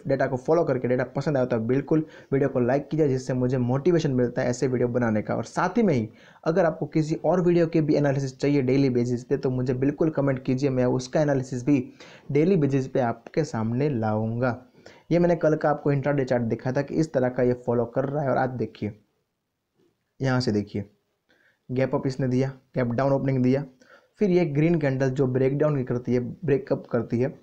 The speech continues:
वो दिखा रहे थे कि ऊपर की ओर जाएगा। फिर यहाँ पे इसने सपोर्ट लिया, जो मैंने इसमें लाइन दिखाई थी,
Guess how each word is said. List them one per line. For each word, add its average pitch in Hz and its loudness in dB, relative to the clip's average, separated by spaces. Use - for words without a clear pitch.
वो 170 4
दिखा 143 0
रहे 135 2
थे 139 0
कि 139 0
ऊपर 120 -2
की 120 -2
ओर 113 2
जाएगा। 104 -2
फिर 208 0
यहाँ 160 2
पे 156 0
इसने 143 0
सपोर्ट 127 -2
लिया, 131 2
जो 127 2
मैंने 127 2
इसमें 127 -2
लाइन 135 2
दिखाई 123 0
थी, 123 -4